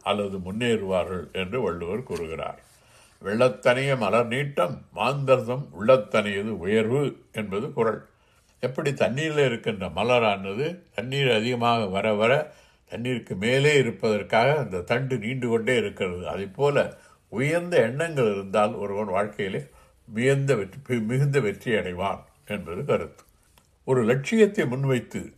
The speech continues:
அதை அடைந்து பலரும் தங்கள் வாழ்க்கையில் வெற்றி பெற்றிருக்கிறார்கள் என்பதற்கு பல சான்றுகள் உள்ளன.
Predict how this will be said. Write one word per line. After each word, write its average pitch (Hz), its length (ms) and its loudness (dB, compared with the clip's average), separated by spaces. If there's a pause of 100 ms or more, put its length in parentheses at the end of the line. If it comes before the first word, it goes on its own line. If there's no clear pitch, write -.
அதை 110 240 2
அடைந்து 117 600 2
பலரும் 151 420 6
தங்கள் 113 300 2
வாழ்க்கையில் 127 560 4
வெற்றி 95 260 -4
பெற்றிருக்கிறார்கள் 107 1080 2 (340)
என்பதற்கு 107 640 -2
பல 123 380 4
சான்றுகள் 110 520 0
உள்ளன. 92 420 -2